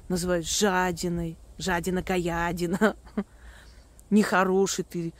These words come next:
ты злой, ты за-, забрал конфету». Это считается некрасивым поступком, дурным, невоспитанным у детей. Когда взрослый дяденька говорит своей жене: «Я тебя кормлю, я деньги приношу», это считается нормально, ничего тут такого нет. Ну,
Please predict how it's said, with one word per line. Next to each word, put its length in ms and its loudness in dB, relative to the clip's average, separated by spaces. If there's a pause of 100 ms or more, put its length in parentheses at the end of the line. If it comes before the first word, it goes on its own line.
(160)
ты 140 0
злой, 520 4
ты 200 -6
за-, 260 -4
забрал 400 -4
конфету». 680 -8 (440)
Это 180 2
считается 500 0
некрасивым 720 -2
поступком, 600 -6
дурным, 440 0
невоспитанным 800 -4
у 60 0
детей. 460 -4 (720)
Когда 260 -2
взрослый 460 0
дяденька 440 0
говорит 360 -4
своей 200 -6
жене: 320 -4
«Я 140 0
тебя 240 -6
кормлю, 560 0
я 180 -4
деньги 440 -2
приношу», 560 -8 (340)
это 200 -4
считается 420 -2
нормально, 460 -2
ничего 260 -8
тут 100 -18
такого 360 -8
нет. 260 -6
Ну, 260 -6